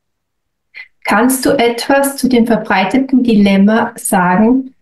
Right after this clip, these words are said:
bei dem sowohl Angst vor Nähe als auch Angst vor Einsamkeit besteht?“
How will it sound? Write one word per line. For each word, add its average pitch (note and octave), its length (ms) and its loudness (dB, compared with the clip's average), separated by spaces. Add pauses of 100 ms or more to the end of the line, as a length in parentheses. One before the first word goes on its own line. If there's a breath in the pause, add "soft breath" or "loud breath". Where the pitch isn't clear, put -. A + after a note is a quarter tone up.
(200)
bei A3 100 0
dem A3 220 2
sowohl A3 500 2
Angst A3 440 -2
vor G#3 160 0
Nähe G#3 640 2 (300)
als G3 260 0
auch G3 200 -8
Angst G#3 400 -2
vor - 180 -4
Einsamkeit G3+ 880 0
besteht?“ - 760 -6